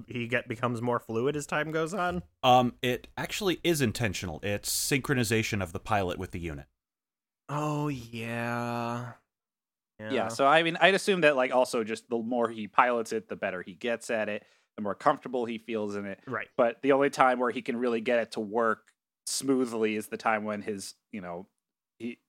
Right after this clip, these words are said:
Speaker 3: he's getting this, you know, the flight response, and he just has to get away. And he, he gets caught up anyway, gets smashed up,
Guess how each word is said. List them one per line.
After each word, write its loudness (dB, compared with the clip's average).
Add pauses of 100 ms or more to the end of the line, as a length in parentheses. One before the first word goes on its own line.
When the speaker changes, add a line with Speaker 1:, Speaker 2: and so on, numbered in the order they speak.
(100)
Speaker 3:
he's -4
getting 0
this, -4
you -8
know, -10
the -6
flight 0
response, -4
and -8
he -12
just -12
has -2
to -12
get -8
away. -8 (420)
And -2
he, -4
he -2
gets 4
caught 4
up 2
anyway, 2
gets -2
smashed -2
up, -2